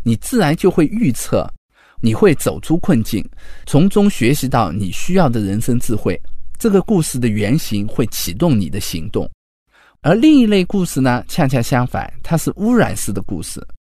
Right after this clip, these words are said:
污染式的故事是这样的：最开始的时候，你的生活还不错，但是现实会逐渐把原先不错的生活打破。你会遇到各种麻烦，这个困难就像污染源一样，会不断污染你原来的生活，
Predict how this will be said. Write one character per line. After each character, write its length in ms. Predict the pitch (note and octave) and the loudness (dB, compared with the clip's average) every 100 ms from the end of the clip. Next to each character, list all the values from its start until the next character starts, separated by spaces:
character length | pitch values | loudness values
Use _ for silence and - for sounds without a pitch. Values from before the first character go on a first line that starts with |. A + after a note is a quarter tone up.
| _ _ _ _ _ D#4 | _ _ _ _ _ 2
污 80 | |
染 180 | D#4+ G#3+ | 4 4
式 120 | - | 4
的 120 | G#3+ G#3+ | 2 2
故 200 | A3+ F#3+ | 2 0
事 300 | - D3 C3+ | 2 0 0
是 100 | E3+ | -2
这 180 | - G3+ | 2 4
样 220 | G#2+ B1 | 2 -4
的： 120 | - - - _ _ _ - | -10 -16 -20 _ _ _ 0
最 140 | B3 | 2
开 180 | B3 A3+ | 4 4
始 100 | B2+ | 2
的 120 | C#3 | 0
时 160 | - B2+ | 2 4
候， 200 | B2+ G2+ | 4 4
你 160 | G2 | 0
的 120 | - | -2
生 180 | - D#3 | 0 0
活 160 | - A2+ | 2 0
还 140 | A#2 | 0
不 160 | G#2+ G#2+ | -2 -4
错， 280 | - C3+ - - - - | 0 0 0 -4 -4 -2
但 140 | - D3 | 0 0
是 100 | C#3+ | 0
现 360 | - A#3 D3+ B2 | 0 2 2 2
实 200 | - A2 | -2 -2
会 200 | - A#2+ | 0 0
逐 280 | - A2 | 0 0
渐 280 | D#3 F3+ A#2 | 2 2 2
把 160 | - G2+ | 0 -2
原 200 | G#2+ C#3+ | 2 2
先 180 | F3 E3+ | 2 0
不 180 | A#2 C#3+ | 0 0
错 180 | G3+ | 2
的 80 | C3 | 2
生 240 | - C#3 C#3+ | 2 0 0
活 240 | G#2 G#2 | 0 -2
打 280 | - - - | -2 -6 -6
破。 240 | - B2 - - _ _ _ | 0 0 0 -8 _ _ _
你 140 | B2+ C3+ | 2 4
会 140 | F3+ | 4
遇 100 | G3 | 4
到 160 | F3 D#3+ | 4 2
各 240 | C#4+ A3+ | 4 4
种 180 | D3 G#2 | 2 0
麻 220 | G#2+ A2 | -2 -2
烦， 260 | C#3 A#2 - - - | 0 0 -2 -8 -4
这 120 | F3 | 2
个 100 | F#3+ | 2
困 300 | - A#3+ F3+ | 2 2 4
难 200 | D#3 C#3 | 4 2
就 140 | - F#3+ | 2 2
像 180 | E3+ | 0
污 140 | F#3+ G#3+ | 2 2
染 200 | C3 A2 | 4 2
源 280 | A2 C#3 D#3+ | 2 2 2
一 80 | |
样， 180 | C3+ A2 - - | 2 0 -4 -4
会 120 | - | 0
不 200 | - B2+ | 0 0
断 200 | E3 F#3 D3 | 2 2 2
污 120 | F#3+ | 2
染 320 | E3 A2+ C3+ | 4 4 4
你 120 | A#2 | 2
原 260 | F#2 A2 E3+ | 2 2 4
来 100 | D#3 | 4
的 120 | D3 | 4
生 260 | - B2 A#2+ | 2 0 0
活， 260 | - - | -2 -4